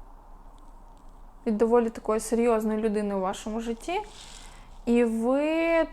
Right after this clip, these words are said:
тут зрозуміли, що ви, в принципі, по життю хочете, може, рухатися по-іншому. Може, ви тут пішли повністю в роботу, і завдяки цій роботі ви якось,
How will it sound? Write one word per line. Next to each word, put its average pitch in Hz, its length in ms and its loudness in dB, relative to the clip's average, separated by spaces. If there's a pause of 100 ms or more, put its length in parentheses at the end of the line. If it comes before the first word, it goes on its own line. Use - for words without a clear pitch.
(120)
тут 269 360 -2 (440)
зрозуміли, 240 760 0
що 240 220 -2
ви, 240 120 0
в 233 100 -6
принципі, 247 720 0
по 220 180 -4
життю 220 420 -2
хочете, 226 840 0 (2250)
може, 247 280 4
рухатися 226 540 0
по-іншому. 202 840 -2 (880)
Може, 240 220 6
ви 269 140 4
тут 269 140 -10
пішли 269 400 0
повністю 254 580 2
в 233 80 0
роботу, 247 840 6
і 220 640 2
завдяки 226 540 -2
цій 233 280 0
роботі 226 580 2
ви 240 140 0
якось, 233 680 -2